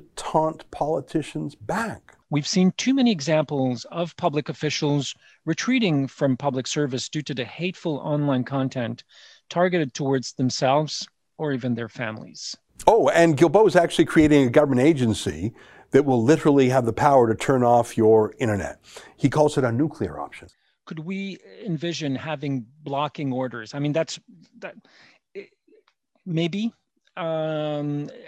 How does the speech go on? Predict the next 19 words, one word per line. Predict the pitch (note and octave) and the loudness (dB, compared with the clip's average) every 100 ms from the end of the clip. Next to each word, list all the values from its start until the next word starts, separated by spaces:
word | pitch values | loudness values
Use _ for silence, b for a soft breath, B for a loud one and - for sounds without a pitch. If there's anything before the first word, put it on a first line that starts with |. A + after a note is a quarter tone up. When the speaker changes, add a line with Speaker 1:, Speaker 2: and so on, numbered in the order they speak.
| - | -20
Speaker 2:
it's | D3+ E3 - | -14 -12 -4
not, | E3+ E3 E3 C3+ | -2 -2 -2 -6
uh, | - - - | -20 -20 -20
you | C4 G3+ | -18 -12
know, | C#3 | -10
it's | B2 - | -10 -12
a, | - _ _ _ _ _ | -18 _ _ _ _ _
it, | F3+ - - - | -20 -20 -20 -16
it | |
would | C#3 D#3 | -10 -10
be, | B2 D3+ C#3+ C#3+ F#2 _ _ _ _ _ B3 _ _ E4 _ _ _ _ C#5+ _ | -8 -8 -6 -8 -16 _ _ _ _ _ -20 _ _ _ _ _ _ _ -20 _
it | G#3 | -10
would | E3 D#3+ | -6 -4
likely | D#3 E3+ F3+ - E3+ | -2 -4 -4 -8 -10
be | D3+ E3 D#3+ D3+ C#3 | -8 -8 -8 -8 -10
a, | F3 D3+ C#3 D#3 D3 | -12 -10 -10 -8 -6
a | |
last | C#3+ D3 E3 - | -4 -2 -4 -4
resort, | D#3+ C#3 D3+ C#3 C3+ B2+ | -8 -4 -2 0 -2 -4